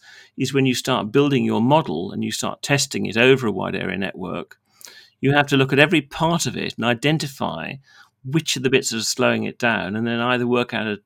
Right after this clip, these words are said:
different way of doing it or removing those bits. So you end up with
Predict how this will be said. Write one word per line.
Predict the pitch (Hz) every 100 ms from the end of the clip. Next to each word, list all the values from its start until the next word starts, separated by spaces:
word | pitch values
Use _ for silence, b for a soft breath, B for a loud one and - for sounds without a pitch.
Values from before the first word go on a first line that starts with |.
| _
different | 143 135 101
way | 104 92
of | -
doing | - 127 120 120
it | 117 - B B B -
or | 117
removing | 110 127 165 123 95
those | 90 -
bits. | - 80 - - - -
So | -
you | 131 127
end | 143 135 127
up | 147 123
with | 127